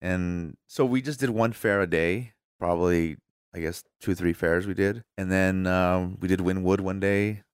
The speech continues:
And it's not enough. There's too much, you know. It's not enough. Not enough time.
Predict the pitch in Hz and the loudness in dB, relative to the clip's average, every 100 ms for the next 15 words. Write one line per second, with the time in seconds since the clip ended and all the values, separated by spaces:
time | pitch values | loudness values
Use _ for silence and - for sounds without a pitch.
0 | _ - 185 - 185 185 208 - - - | _ -4 -4 0 0 2 0 -2 -12 -8
1 | 113 - 165 131 - - - 104 101 107 | -8 -2 0 0 -2 -12 -10 -6 -6 -8
2 | _ 110 123 127 98 85 - _ _ - | _ -4 0 2 0 -4 -12 _ _ -2
3 | 110 110 - 110 110 110 | 0 0 2 2 2 -2